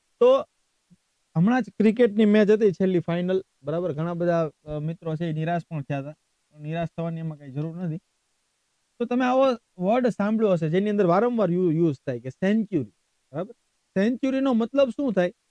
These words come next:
તો કે સેન્ચુરીનો, સાહેબ, મતલબ થાય સદી. સેન્ચુરી એટલે સો, બરાબર? તો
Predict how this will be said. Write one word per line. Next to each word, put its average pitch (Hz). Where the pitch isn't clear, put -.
તો 226
કે 240
સેન્ચુરીનો, 254
સાહેબ, 240
મતલબ 208
થાય 208
સદી. 175
સેન્ચુરી 240
એટલે 185
સો, -
બરાબર? 240
તો 233